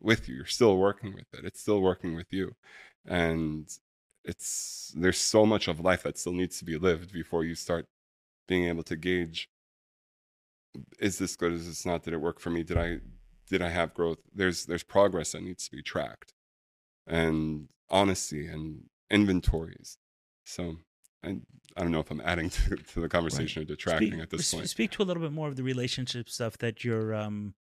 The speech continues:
Speaker 2: that, that you mentioned, the kind of relationships that may form in the medicine spaces and your concern there.
Speaker 1: Um, so I wanna say this with so much respect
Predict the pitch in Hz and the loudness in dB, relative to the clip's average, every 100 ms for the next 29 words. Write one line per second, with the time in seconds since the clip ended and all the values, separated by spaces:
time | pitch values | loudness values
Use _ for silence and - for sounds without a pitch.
0 | _ _ _ _ _ _ _ - - 120 | _ _ _ _ _ _ _ -10 -2 -2
1 | - 131 120 127 117 113 117 107 120 123 | -2 -4 -4 -2 -2 -2 -4 -6 -2 -2
2 | 117 113 113 120 110 110 117 101 110 - | -2 -4 -4 -4 -4 -6 -6 -8 -10 -8
3 | 113 107 101 _ _ _ 127 117 110 107 | -6 -6 -8 _ _ _ 2 4 2 -2
4 | 113 - 107 113 104 107 104 113 110 104 | -6 -4 -4 -4 -4 -6 -6 -6 -4 -4
5 | 104 - _ _ _ _ _ _ _ - | -4 -8 _ _ _ _ _ _ _ -2
6 | 113 110 107 101 95 - - - - - | 2 4 4 2 -2 -2 -4 -6 -6 6
7 | 117 113 117 123 107 104 - 90 - 85 | 10 10 8 6 4 2 0 -2 0 -2
8 | 85 80 - - 80 - | -2 -4 -4 -2 -4 -6